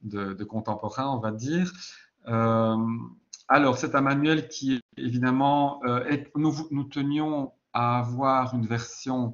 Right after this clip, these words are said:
papier, hein, cartaceo, euh, mais en fait, le matériel sera disponible en ligne sur Internet également. Pour, il y a, il y aura un e-book,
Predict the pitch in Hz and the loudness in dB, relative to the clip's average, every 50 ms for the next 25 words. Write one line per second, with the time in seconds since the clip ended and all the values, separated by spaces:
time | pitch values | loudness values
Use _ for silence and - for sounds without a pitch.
0 | - _ 131 123 120 - - - 135 139 151 185 247 220 - _ 117 123 139 156 | -2 _ 0 0 0 -4 -8 -4 -2 -2 0 -2 -2 -6 -10 _ -8 -8 -8 -10
1 | _ _ - 117 - 107 107 113 _ 117 113 120 120 - - - 151 160 180 196 | _ _ -8 -6 -4 -4 -6 -6 _ -2 -2 -2 -2 -6 -6 -2 -2 -2 -2 -2
2 | - - - - - - - - - _ _ _ _ - 123 123 123 123 123 123 | -6 -14 -20 -20 -20 -20 -20 -20 -20 _ _ _ _ -4 0 2 2 4 4 4
3 | 120 123 131 143 156 165 170 175 165 - - - - _ _ - 117 117 113 - | 4 4 4 4 4 4 4 2 2 -2 -8 -14 -20 _ _ -4 -4 -4 -4 -6
4 | - 147 151 170 170 175 - - - - _ _ 120 123 123 127 127 123 131 127 | -2 0 2 2 2 0 -6 -14 -16 -18 _ _ -2 2 2 2 2 0 -2 -4
5 | 123 127 127 127 139 147 151 156 156 - - - - - - - - _ - - | 0 2 2 4 4 2 0 -2 -4 -8 -18 -20 -20 -18 -18 -18 -16 _ -4 0
6 | 120 120 123 127 139 143 - - _ _ _ _ _ 110 117 131 123 123 - - | 2 2 2 2 0 -2 -8 -14 _ _ _ _ _ -8 -6 -6 -8 -8 -8 -4
7 | 139 135 131 123 120 120 110 _ _ _ _ - 131 135 135 131 - _ _ _ | 0 2 4 4 4 2 0 _ _ _ _ -2 0 0 0 -2 -8 _ _ _
8 | - 123 131 131 127 113 113 113 113 117 120 123 127 123 120 - 123 113 120 117 | -2 0 2 2 2 4 4 4 4 4 2 2 0 -2 -4 -6 -4 -2 -2 -2
9 | 120 120 117 113 113 113 120 120 117 120 113 110 110 107 104 104 107 113 120 127 | -2 -4 -4 0 0 0 0 0 -2 -4 -4 -2 -4 -4 -2 -2 0 2 2 2
10 | 143 - - - - - - - - _ _ _ _ _ _ _ _ - 127 123 | 2 0 -2 -6 -16 -20 -20 -20 -20 _ _ _ _ _ _ _ _ -4 0 0
11 | 131 135 135 131 127 - - 110 110 110 110 107 107 101 104 107 107 107 113 120 | 0 0 0 -4 -6 -4 -2 -2 0 0 0 0 -2 -2 -2 -2 0 2 4 4
12 | 123 117 117 127 139 143 143 143 139 - | 4 4 2 2 2 2 2 0 -2 -6